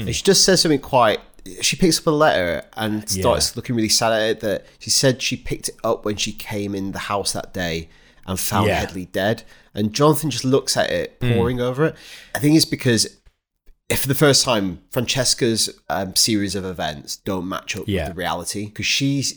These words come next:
Speaker 1: 'cause Francesca said that Headley had already been down to let her up into the house.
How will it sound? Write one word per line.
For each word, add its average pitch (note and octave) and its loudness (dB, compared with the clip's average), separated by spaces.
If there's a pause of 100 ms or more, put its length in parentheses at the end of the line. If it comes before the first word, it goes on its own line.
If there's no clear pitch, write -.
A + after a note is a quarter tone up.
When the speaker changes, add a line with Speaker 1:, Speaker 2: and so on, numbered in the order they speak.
(120)
Speaker 1:
'cause A#2 0
Francesca C3 0
said F#2 0
that - -10
Headley A2+ -4
had F#2+ -2
already F#2+ -6
been F#2+ -10
down F#2 -2
to - -8
let F2+ -6
her F2 -8
up F2 -12
into E2+ -8
the F2 -8
house. F#2+ -6